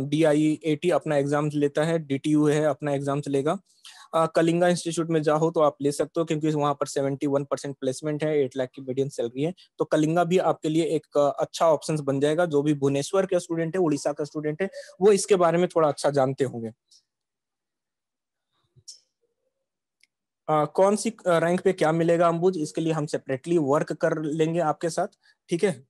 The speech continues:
हर किसी को मैं बता दूंगा कि किसके ऊपर, कैसे हम उन कॉलेज के ऊपर पहुंचे। अ, another one is नरसी मुंजी। नरसी मुंजी भी आपके लिए एक ऑप्शंस होंगे। College of Engineering पुणे भी आपके लिए ऑप्शंस होंगे। ये हो गए कि मैं सर, अ, प्राइवेट कॉलेजेस जो हैं उसकी आपने बात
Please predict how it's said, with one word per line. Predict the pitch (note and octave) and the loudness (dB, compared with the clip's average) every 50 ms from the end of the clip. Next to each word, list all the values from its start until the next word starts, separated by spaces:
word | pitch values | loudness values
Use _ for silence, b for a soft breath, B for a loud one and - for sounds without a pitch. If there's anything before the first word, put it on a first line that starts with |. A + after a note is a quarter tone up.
| _ - | _ -2
हर | D#3 D3+ D#3 | -2 -2 -2
किसी | - E3 D#3 - D#3+ | -2 -4 -4 -2 -2
को | E3+ E3 | 0 0
मैं | E3 D#3+ D3+ | 0 -2 -2
बता | D3 - D3 C#3+ | 0 0 0 0
दूंगा | D3+ E3 F3 F3+ | 2 0 0 0
कि | E3+ F3+ | 0 -2
किसके | D#3+ - D3 - - E3 | -4 -4 -6 -6 -4 -4
ऊपर, | D#3 D#3 - D#3 | -4 -2 -4 -4
कैसे | - - - D#3 - - F3+ | -2 0 -2 -2 0 0 -2
हम | F3+ E3+ E3 | 0 0 0
उन | D#3+ D3+ | -2 0
कॉलेज | - D#3+ D3+ D3+ D3 - | 0 0 0 0 0 -2
के | - D#3 | -2 -4
ऊपर | D#3 D3+ - D#3 | -2 -2 -2 -4
पहुंचे। | - - C3+ C3 - - A2 G2+ - B B B B B B B B B B - | -4 -4 -8 -8 -8 -12 -14 -14 -16 B B B B B B B B B B -2
अ, | D#3+ D3+ D#3 E3 | 0 0 0 0
another | E3 F3 F#3 G3+ | 0 2 2 2
one | G3 G3 G3 G3 G3 | 2 4 2 2 2
is | F#3+ F#3 | 2 2
नरसी | F#3 D#3+ D3+ D3 D3+ - F#3 F3+ | 2 2 2 0 -2 -2 -2 0
मुंजी। | F3+ F3 F3 E3+ G3 A#3 - - | 0 0 0 -2 -4 -6 -6 -2
नरसी | D3+ D3 C#3+ D3+ - F3 | -2 -2 0 0 -2 -2
मुंजी | E3+ E3+ E3+ E3 E3+ F3 | 0 0 0 2 0 0
भी | E3+ F3+ F3+ | 2 2 0
आपके | F3 - D3 D3 - - D#3+ | 0 0 -4 -6 -4 -4 -2
लिए | D#3+ D#3 D#3+ E3+ | -2 0 0 0
एक | D#3 D#3 D#3 D3 - | 0 0 -2 -2 -2
ऑप्शंस | D3+ C#3 - - E3+ D#3+ D#3 - | -4 -4 -2 -2 -4 -2 -2 -2
होंगे। | D#3+ E3 F3+ A3+ b b b b b _ - | -2 -2 -2 -4 b b b b b _ 0
College | D#3 D#3 E3 E3 E3 E3 | 2 2 4 4 2 2
of | D#3 E3 | 0 2
Engineering | E3+ D#3 D3+ D3 D3 D3 D3+ D3+ D#3+ E3+ E3 - _ | 0 0 2 2 2 2 2 2 2 0 -2 -4 _
पुणे | D3+ D3 D#3 E3 | -2 0 0 0
भी | D#3 E3+ E3+ | 0 0 -2
आपके | D3+ D3+ C#3+ - D#3+ | -2 -2 -4 -2 -2
लिए | D#3 D#3+ D#3+ | 0 2 0
ऑप्शंस | D3 C#3+ - - D#3+ D#3+ - | 0 0 -2 -6 -6 -6 -4
होंगे। | E3 E3 F#3 A3 - b b b b b _ _ F3+ | -6 -6 -6 -8 -12 b b b b b _ _ 0
ये | G#3 | 2
हो | G#3+ G3 F#3+ F#3 | 2 4 4 4
गए | F#3+ G3 G3 | 4 2 2
कि | G3 G3+ | 2 2
मैं | F#3+ F#3 F#3 F#3 | 2 2 2 2
सर, | F#3 - F3+ F3+ | 2 2 4 4
अ, | E3+ D#3+ D3+ | 6 4 4
प्राइवेट | D3 - _ D#3+ D3+ D3+ E3 E3+ E3 | 2 0 _ 2 2 2 2 -2 -2
कॉलेजेस | - - D#3+ D#3 D#3 D#3 D#3 E3 D#3+ D#3 | 0 0 2 2 2 2 2 0 0 0
जो | D3 D3+ | 0 0
हैं | D3 D3+ E3 F#3+ | 0 0 -2 -4
उसकी | F3+ D#3 D3+ - - E3+ | -6 -6 -8 -6 -2 0
आपने | D#3 C#3 C3+ - D#3 D3 | 0 0 0 -2 -4 -2
बात | C3+ C3 C3 - | 0 -2 -2 -2